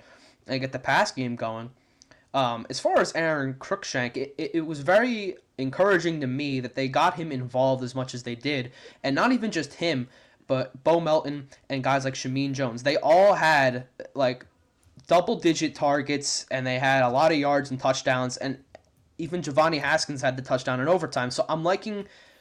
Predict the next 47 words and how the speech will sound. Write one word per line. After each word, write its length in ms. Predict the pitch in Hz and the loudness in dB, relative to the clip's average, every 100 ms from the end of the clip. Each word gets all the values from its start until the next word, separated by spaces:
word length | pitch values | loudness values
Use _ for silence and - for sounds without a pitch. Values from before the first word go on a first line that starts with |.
| - | -2
what 160 | 156 | 0
they're 120 | 156 135 | 0 -2
doing 260 | 135 135 | -2 -2
offensively 680 | 127 120 - 135 135 123 123 | 0 -2 -2 -4 -6 -6 -8
in 80 | 120 | -6
terms 260 | 120 123 123 | -6 -6 -8
of 140 | 113 | -12
spreading 400 | - - 139 147 | -4 0 0 0
the 60 | 139 | -4
ball 360 | 131 123 131 | 0 2 2
around 240 | 123 117 120 | 0 -6 -8
more. 400 | 123 123 117 - - _ _ _ _ - | -6 -6 -8 -12 -20 _ _ _ _ -8
'Cause 140 | 147 | 2
I 120 | 156 | 4
always 260 | 175 180 - | 6 4 2
say, 220 | - 147 | 0 0
looking 340 | 131 151 151 139 | -2 -6 -8 -4
back 240 | 143 143 | -2 -2
to 100 | 147 | -4
the 40 | 135 | -2
past 300 | 135 127 151 | 0 0 0
years, 340 | 185 156 135 | 0 2 0
I, 140 | - 135 | -2 0
I, 420 | 147 160 151 135 | 2 2 2 2
I've 140 | 147 170 | 4 4
always 260 | 214 180 | 2 -2
felt 220 | - 180 160 | 2 2 2
like 160 | 156 | 0
we 100 | 143 | -2
never 260 | 147 165 175 | 0 2 0
used 360 | 147 170 151 | 0 -6 0
our 100 | 135 | 2
talent 480 | 117 - 147 160 - | 2 0 -2 -2 -4
the 80 | 135 | -4
way 160 | 131 143 | -4 -4
that 160 | 135 | -4
we 100 | 127 | -6
should, 480 | 117 - 147 143 139 | -6 -2 -2 -2 -4
and 100 | 135 | -4
they 80 | 135 | -4
were 160 | 127 131 | -4 -6
just 260 | 135 131 - | -8 -8 -8
under, 300 | 143 156 156 | -6 -4 -6
underutilized 1300 | 131 131 - 165 190 151 135 139 170 151 131 131 127 | -6 -8 -4 -2 -2 -2 -4 -6 -2 2 4 2 2
every 300 | 147 143 147 | -2 -2 -4
single 420 | - 147 139 123 | -4 -6 -6 -6
game. 440 | 127 127 135 185 | -4 -2 -2 -4